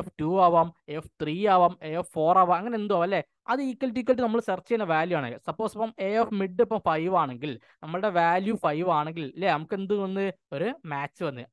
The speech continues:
അങ്ങനെയാണെങ്കിൽ എന്ത് ചെയ്യണം? സെറ്റ് position equal to mid അല്ലേ? അതായത് മിഡിന്റെ വാല്യൂ അല്ലേ? മിഡിന്റെ വാല്യൂ ഇപ്പൊ ഇവിടെ ചിലപ്പോ ഫോർത്ത് ലൊക്കേഷനിലായിരിക്കും. അപ്പൊ അത് എന്ത് ചെയ്യുക? പൊസിഷനിലേക്ക് അസൈൻ ചെയ്യണം. So, നമുക്ക് എന്ത് കിട്ടും? ഫോർത്ത് പൊസിഷനിലാണ് നമ്മുടെ എലമെന്റ് എന്ന് നമുക്ക് മനസ്സിലാക്കാൻ പറ്റും. പ്രിന്റ് പൊസിഷൻ അല്ലേ?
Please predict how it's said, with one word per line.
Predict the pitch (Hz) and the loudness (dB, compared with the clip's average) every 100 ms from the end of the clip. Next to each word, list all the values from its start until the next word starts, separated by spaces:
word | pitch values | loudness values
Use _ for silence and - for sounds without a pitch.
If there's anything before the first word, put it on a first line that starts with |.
| 233 | -8
അങ്ങനെയാണെങ്കിൽ | 285 302 233 220 202 185 | -4 0 0 0 -2 -4
എന്ത് | 175 | -2
ചെയ്യണം? | 160 156 175 175 - _ _ | 0 -2 -4 -10 -12 _ _
സെറ്റ് | 185 247 226 | -4 -4 0
position | 175 175 - 214 | 0 0 0 0
equal | 156 160 | 0 -2
to | 160 | -2
mid | 143 139 | -2 0
അല്ലേ? | 175 147 _ | 0 0 _
അതായത് | 170 190 | -4 -2
മിഡിന്റെ | 180 165 208 233 | -4 -2 4 6
വാല്യൂ | 196 180 180 | 8 6 6
അല്ലേ? | 190 139 | 4 2
മിഡിന്റെ | 139 185 | -2 0
വാല്യൂ | 202 214 | 0 2
ഇപ്പൊ | 233 | 2
ഇവിടെ | 233 240 - _ | 2 0 -4 _
ചിലപ്പോ | - 220 247 226 - - | -10 0 0 -2 -8 2
ഫോർത്ത് | 220 233 254 | 2 4 2
ലൊക്കേഷനിലായിരിക്കും. | 214 196 180 165 131 113 117 - _ - | 0 -2 -6 -4 -6 -6 -16 -18 _ -2
അപ്പൊ | 220 220 | 2 4
അത് | 202 226 | 4 2
എന്ത് | 185 | 2
ചെയ്യുക? | 175 170 170 | 2 2 2
പൊസിഷനിലേക്ക് | 139 - 143 131 123 - 277 - 135 | -6 -8 -10 -8 -8 -6 -8 -6 -12
അസൈൻ | - 131 123 | -8 -8 -8
ചെയ്യണം. | 107 104 90 _ _ | -12 -18 -20 _ _
So, | 208 | -2
നമുക്ക് | 196 202 | -2 -2
എന്ത് | 202 214 | -2 0
കിട്ടും? | 190 190 196 - - - | 2 0 -2 -6 -20 -2
ഫോർത്ത് | 160 185 - 208 | 0 0 -2 -4
പൊസിഷനിലാണ് | 214 - 220 170 160 | -4 -4 0 0 0
നമ്മുടെ | 143 180 269 - | -2 -4 -6 -8
എലമെന്റ് | 139 147 139 | -6 -4 -6
എന്ന് | 123 | -8
നമുക്ക് | 117 196 | -4 -6
മനസ്സിലാക്കാൻ | 143 139 - 123 | -4 -8 -8 -12
പറ്റും. | 117 247 - _ | -4 -4 -4 _
പ്രിന്റ് | 240 247 240 220 | 0 2 2 2
പൊസിഷൻ | 190 - 175 | 2 0 -2
അല്ലേ? | 190 | 0